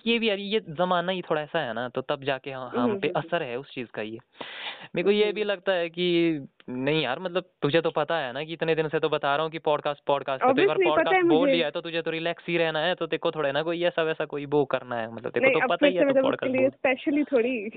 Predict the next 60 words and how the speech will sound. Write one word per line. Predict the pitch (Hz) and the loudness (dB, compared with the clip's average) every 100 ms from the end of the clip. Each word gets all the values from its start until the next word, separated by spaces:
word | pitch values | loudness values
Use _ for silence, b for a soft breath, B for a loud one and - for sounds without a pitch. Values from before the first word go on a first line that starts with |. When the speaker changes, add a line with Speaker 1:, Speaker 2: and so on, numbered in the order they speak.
| - | -4
Speaker 1:
तो | 247 | -2
स्पेश-, | - 190 - 196 | -2 -4 -4 -12
specially | - 220 233 226 | -2 0 0 -2
बोलने | 220 220 | 0 2
का | 220 | 2
मेरा | 214 | 2
ये | 214 208 | 2 0
सीन | 202 180 | 0 -2
होता | 165 165 | 0 0
है | |
कि | 175 | 2
भाई, | 170 165 | 2 2
जैसे | 170 165 170 | 2 0 0
उस | 185 - | -4 -2
टाइम | 185 180 | -4 0
कोई | 180 | 0
दिक्कत | 156 160 151 135 | 0 -2 -2 -4
ना | 139 | -6
हो, | 131 101 | -6 -6
कहने | 117 107 | -4 -4
का | 101 101 | -4 -6
मतलब, | 101 - | -8 -2
तो | 151 | 0
वो | 160 | 0
क्लियर | 156 139 143 | 0 0 0
करो | - 110 110 | -2 -8 -8
कि | 113 120 | -8 -6
भाई, | 110 107 110 b b b b - | -6 -6 -8 b b b b -4
Speaker 2:
हाँ, | 226 220 185 | -2 -2 -4
Speaker 1:
कि | |
Speaker 2:
हाँ, | 135 | -2
Speaker 1:
बीच | 185 185 | -4 -4
में, | 180 | 0
Speaker 2:
हाँ, | 233 | 2
Speaker 1:
मतलब, | 294 349 | 4 4
Speaker 2:
आपको | |
Speaker 1:
कोई | - 147 | 6 4
Speaker 2:
फिर | 135 | 2
Speaker 1:
वो | 135 | -2
ना | 110 110 | -4 -8
बने, | 110 107 | -8 -8
हाँ। | 110 101 101 _ _ b b - | -8 -8 -10 _ _ b b -14
Speaker 2:
हाँ। | 190 175 160 | -10 -10 -4
Speaker 1:
कि | 190 | -2
मतलब | 202 208 | -2 -2
ढंग | 160 151 | -2 0
Speaker 2:
आपको | 254 | 2
फिर | 160 156 | 2 4
Speaker 1:
से | |
Speaker 2:
कितना | 320 320 349 | 2 2 2
पूछा | 330 320 320 | 0 0 0
होता | 269 | 0
है, | 285 | -2
"और | 294 294 | -2 -4
फ्री | - 277 254 | -6 -4 -2
है?" | 285 214 - | -2 -6 -8
मतलब, | 233 226 | -14 -10
"हाँ, | 202 220 269 | -8 -6 -8
फ्री | - 302 320 | -8 -6 -4
हूँ।" | 294 277 | -4 -6